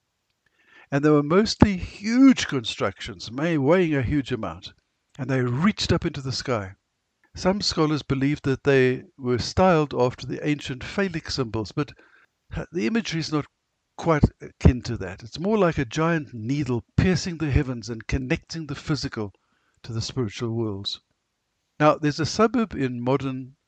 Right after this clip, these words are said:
Cairo in Egypt where they've discovered the remains of this Temple of the Sun, the ancient temple city of Heliopolis.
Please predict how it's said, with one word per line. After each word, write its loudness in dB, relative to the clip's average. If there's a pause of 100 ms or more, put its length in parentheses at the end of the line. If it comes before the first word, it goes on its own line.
(260)
Cairo 2 (160)
in -12
Egypt -10 (640)
where 2
they've 4
discovered -2
the 0
remains 2
of -2
this -2
Temple 0
of -6
the -6
Sun, 0 (920)
the 2
ancient -2
temple -2
city -4
of -2 (320)
Heliopolis. -2